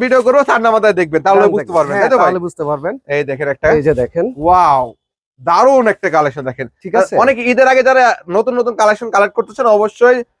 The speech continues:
Speaker 1: মাইশা থ্রি পিসে চলে আসবেন।
Speaker 2: অবশ্যই।
Speaker 1: এই দেখেন একটা
Speaker 2: পাঁচশো পঞ্চাশ
Speaker 1: কালেকশন।
Speaker 2: টাকা পিস,
Speaker 1: পাঁচশো পঞ্চাশ
Speaker 2: পাঁচ হাজার,
Speaker 1: টাকা।
Speaker 2: পাঁচশো টাকা দশ পিস।
Speaker 1: দশ পিস।
Speaker 2: এটা একটা প্যাকেজ অর্ডার করলে আমরা দিয়ে দেবো
Speaker 1: দিতে
Speaker 2: ইনশাআল্লাহ।
Speaker 1: পারবেন আর কি। তারপরে?
Speaker 2: দেখেন আরেকটা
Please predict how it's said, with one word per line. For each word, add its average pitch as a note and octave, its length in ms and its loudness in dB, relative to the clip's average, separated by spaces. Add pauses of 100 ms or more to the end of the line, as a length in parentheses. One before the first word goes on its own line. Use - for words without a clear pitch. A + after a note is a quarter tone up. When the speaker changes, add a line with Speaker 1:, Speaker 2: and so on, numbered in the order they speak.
(140)
Speaker 1:
মাইশা F#3+ 280 -2
থ্রি F3 120 0
পিসে E3+ 160 -4
চলে F3 120 2
আসবেন। F3+ 220 2
Speaker 2:
অবশ্যই। D#3 300 -4 (140)
Speaker 1:
এই D#3+ 180 4
দেখেন D3 120 -2
একটা A#3 60 2
Speaker 2:
পাঁচশো C3+ 160 -4
পঞ্চাশ A3+ 220 0
Speaker 1:
কালেকশন। A#3 220 -2
Speaker 2:
টাকা B3 120 0 (120)
পিস, D4+ 260 -6
Speaker 1:
পাঁচশো F#3+ 240 -2
পঞ্চাশ A#3 120 2
Speaker 2:
পাঁচ A#3 100 2
হাজার, B3 220 2
Speaker 1:
টাকা। C#3 140 0 (460)
Speaker 2:
পাঁচশো B3+ 340 0
টাকা A3 120 0 (120)
দশ G3+ 120 0 (100)
পিস। C#3 140 -10
Speaker 1:
দশ E3 180 2
পিস। A3 140 0
Speaker 2:
এটা A#3 200 2
একটা C#4 200 0
প্যাকেজ B3+ 280 -2
অর্ডার A3+ 180 4
করলে B3+ 220 4
আমরা G#3+ 180 2
দিয়ে G#3 120 4
দেবো F3+ 120 0
Speaker 1:
দিতে D#3 60 -4
Speaker 2:
ইনশাআল্লাহ। E3 260 0
Speaker 1:
পারবেন B2+ 240 -2
আর A#2 100 -8
কি। A2 60 -16 (300)
তারপরে? C3 260 -2
Speaker 2:
দেখেন A#3 140 -4 (200)
আরেকটা A#3+ 260 0